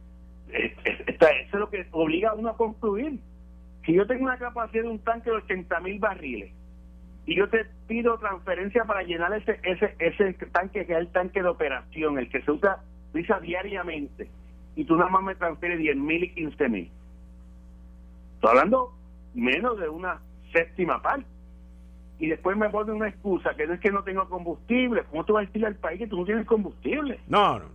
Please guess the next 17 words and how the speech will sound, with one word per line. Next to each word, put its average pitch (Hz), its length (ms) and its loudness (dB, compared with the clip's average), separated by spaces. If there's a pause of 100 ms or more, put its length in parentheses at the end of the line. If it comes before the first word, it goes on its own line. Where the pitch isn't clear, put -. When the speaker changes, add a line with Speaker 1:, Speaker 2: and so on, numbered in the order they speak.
(220)
Speaker 1:
Y - 100 -8
cuando, 170 320 -2 (960)
y 160 80 2
entonces 214 600 0 (160)
venía 139 380 -4
transfiriendo 233 520 0
de 214 120 -2
poquito - 500 -2
a 247 60 2
poquito 156 420 -2
para 147 200 0
que, 143 120 -8
para 127 200 -2
cuando 127 180 -2
llegara 135 240 -2
este 214 220 0
evento 214 720 -2